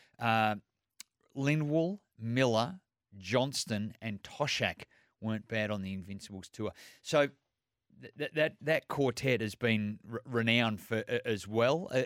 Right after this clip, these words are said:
very similar to what we, we've got currently at the moment as well. Um, pretty remarkable.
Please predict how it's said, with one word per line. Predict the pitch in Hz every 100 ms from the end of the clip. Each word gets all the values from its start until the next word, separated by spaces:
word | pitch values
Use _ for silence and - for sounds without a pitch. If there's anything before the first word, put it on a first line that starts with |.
| 143
very | 110 139 147
similar | 131 - 123 113
to | 107
what | 110 113
we, | 110
we've | 104 110 98
got | 113 107 _
currently | - 110 101 104
at | 98
the | -
moment | 101 104 101 92
as | 90
well. | 104 107 98 - - _ _ _ -
Um, | 101 95 92 92 90 _ _ - - _
pretty | 120 117
remarkable. | 117 113 113 107 90